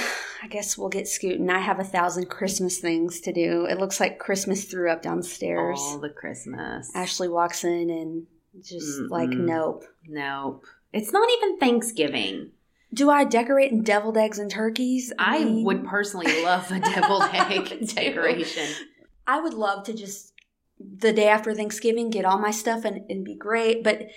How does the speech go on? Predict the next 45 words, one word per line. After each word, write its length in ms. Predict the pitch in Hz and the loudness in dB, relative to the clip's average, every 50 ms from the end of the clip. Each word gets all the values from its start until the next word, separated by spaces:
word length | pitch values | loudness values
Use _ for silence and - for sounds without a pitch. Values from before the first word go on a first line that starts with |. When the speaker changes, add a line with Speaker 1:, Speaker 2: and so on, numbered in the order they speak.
| - - | -14 -10
Speaker 1:
it 120 | - 262 - | -10 -8 -8
takes 320 | - - 311 320 - - | -6 -8 -6 -6 -4 -2
me 140 | 320 311 285 | 0 0 0
weeks 440 | 302 214 220 214 220 220 - - - | -2 -2 -4 -6 -6 -6 -8 -10 -8
to 120 | - 240 | -10 -10
put 240 | 226 226 - 233 226 | -8 -6 -6 -6 -6
stuff 240 | - - 214 208 208 - | -4 -4 -4 -4 -4 -4
together 760 | 202 190 - - 208 208 208 202 214 208 208 208 208 208 | -6 -6 -2 2 4 4 4 6 6 6 6 6 6 4
and 180 | 208 196 196 190 | 4 2 0 2
to, 360 | 196 190 185 180 185 185 185 - - - - - - | 2 4 4 4 2 0 -2 -6 -14 -20 -20 -20 -12
so 220 | - - - 277 302 | -2 2 2 4 4
it's 140 | 339 - | 4 2
hard. 480 | - - 247 214 180 170 170 170 170 - | 2 4 4 4 4 4 2 0 0 -2
It's, 160 | - 190 - - - | -2 -2 0 2 4
I, 120 | 226 220 | 4 4
or, 300 | 220 214 202 214 208 - - - _ _ _ _ - | 4 2 0 -2 -2 -4 -10 -20 _ _ _ _ -6
it's 140 | - 226 262 | -2 0 2
a 40 | 240 | 2
mess 280 | 220 180 175 - - | 2 2 0 0 -4
down 240 | - 165 160 156 143 | -6 -6 -4 -4 -6
there. 220 | 123 127 - - - | -6 -8 -10 -6 -2
It, 220 | - 220 190 208 - | 0 0 2 6 6
I 160 | 269 285 320 | 6 6 6
can't 300 | 339 - 554 370 240 220 | 2 0 0 0 2 4
do 120 | 247 233 220 | 4 6 8
that 180 | 208 196 - 185 | 8 8 8 6
in 60 | 190 | 4
one 160 | 185 190 190 | 2 2 2
day. 320 | 190 185 175 170 160 - - | 0 0 0 0 2 4 6
Speaker 2:
I 80 | 220 | 6
mean, 120 | 220 226 226 | 6 6 6
not 100 | 240 254 | 4 4
that 140 | 285 294 - | 2 0 0
you 80 | 311 285 | -2 -4
care, 300 | - - 208 170 135 131 | -2 0 2 2 2 2
but 100 | - 170 | 0 -2
this 120 | 190 190 | -4 -4
is 120 | 226 233 226 | -4 -4 -4
what 160 | 233 240 - | -4 -4 -4
I 220 | - 135 131 131 | -4 -6 -6 -6
do 260 | 127 - - 62 58 62 | -8 -8 -10 -10 -10 -10
at 80 | - - | -10 -10
my 240 | 151 139 135 131 127 | -8 -6 -6 -8 -8
house 520 | - - 85 71 53 - - - - - - - | -10 -12 -12 -12 -12 -10 -8 -8 -8 -10 -12 -12
is 600 | 147 147 147 147 143 139 135 131 - - - - | -10 -8 -8 -6 -8 -8 -6 -6 -6 -6 -8 -10